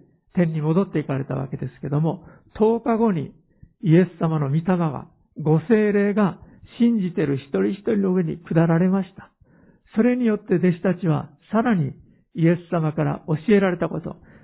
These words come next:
旧約聖書が予言していたことが本当だということを信じてですね、迫害を恐れずに、あのローマ帝国の中でイエス様を伝えていきました。そして、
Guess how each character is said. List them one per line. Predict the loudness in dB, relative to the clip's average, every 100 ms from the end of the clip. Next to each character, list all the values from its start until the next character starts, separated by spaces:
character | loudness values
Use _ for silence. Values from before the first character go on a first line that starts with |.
| _ -2
旧 | 2 2
約 | 2 -2 -4
聖 | -2 -2
書 | -2
が | 0 0 -2 -12 _ -2
予 | 2 4
言 | 4 2
し | 0
て | -2
い |
た | 0 -2
こ | -2
と | -2
が | -4 -8 _ _
本 | _ -6 -4 -6
当 | -10 -10
だ | -12 -20 -20 -8
と | -4
い |
う | -4
こ |
と | -4
を | -8 -6
信 | -6 -6
じ | -8
て | -14
で | -14 -14
す | -14
ね、 | -16 _ _ _ _
迫 | -4 -2 0 0
害 | 2 2
を | 0 0 -2
恐 | 2 2
れ | 2
ず | 0
に、 | -6 -12 _ _ _ -4
あ | 0
の | 2
ロ | 0 2 2 4
ー |
マ | 0 -2
帝 | 0 -2
国 | -2 -4 -4 -6
の | -6 -4
中 | -4 -2 -4
で | -6 -14 _ _ _ _
イ | 2 4
エ | 4
ス | 0
様 | -4 -2
を | -4 -8 -18 -6
伝 | -2 -2
え |
て | 0 -2
い | -2
き | -2
ま | -2
し | -4
た。 | -10 -16 -18 _ _ _ _ _ _
そ | -4
し | -4
て、 | -2 -4 -4